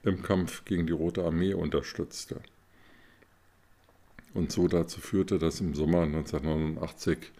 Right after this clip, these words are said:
der Führung in Moskau klar wurde, dass der Krieg in Afghanistan nicht nur nicht zu gewinnen war, sondern ein super teures, nicht mehr zu finanzierendes, unnützes Abenteuer sei. Es war der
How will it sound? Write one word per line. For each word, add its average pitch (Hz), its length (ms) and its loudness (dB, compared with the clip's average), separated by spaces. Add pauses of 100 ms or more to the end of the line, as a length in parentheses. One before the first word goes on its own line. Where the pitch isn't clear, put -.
(680)
der 85 100 -2
Führung 107 420 4
in 90 120 2
Moskau 85 460 2
klar 80 360 -2
wurde, 78 240 0
dass 73 220 -4
der 76 100 -4
Krieg - 300 -4
in 85 120 -2
Afghanistan 76 1040 -4 (560)
nicht - 280 0
nur 90 100 4
nicht 85 220 2
zu 76 120 -2
gewinnen 82 540 4
war, 85 220 0
sondern 78 380 0
ein 73 340 -2 (720)
super 101 480 4
teures, 87 680 0 (140)
nicht - 320 -2
mehr 90 160 0
zu - 140 -8
finanzierendes, 78 1120 -2 (960)
unnützes 107 640 4
Abenteuer 73 640 -2
sei. - 260 -4 (2000)
Es 101 180 -2
war 95 100 6
der 92 320 8